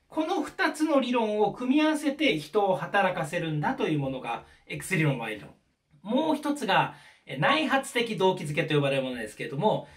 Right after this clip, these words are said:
仕事自体が楽しければモチベーション高く保てるよねということで、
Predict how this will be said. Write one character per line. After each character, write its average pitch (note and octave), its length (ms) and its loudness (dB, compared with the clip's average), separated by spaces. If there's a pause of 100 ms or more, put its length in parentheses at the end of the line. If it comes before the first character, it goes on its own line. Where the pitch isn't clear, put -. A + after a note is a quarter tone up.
(160)
仕 C4 220 -4
事 D#4 300 2
自 D4 180 0
体 D4+ 240 4
が B3+ 120 4
楽 A#3+ 340 -2
し - 100 -10
け B3+ 120 0
れ A#3+ 120 0
ば B3+ 440 0
モ A3 140 2
チ A3+ 140 -2
ベ A3+ 160 4
ー G#3+ 40 4
シ G#3+ 100 -4
ョ G#3 80 0
ン G3+ 60 -6
高 A#3 240 2
く - 140 -8
保 F3+ 200 0
て G3 100 0
る F3 60 -2
よ F3 100 -2
ね B3 160 0
と A#3+ 100 -4
い G#3+ 40 4
う G#3 60 0
こ G#3 100 -4
と G#3+ 120 0
で、 G#3 340 0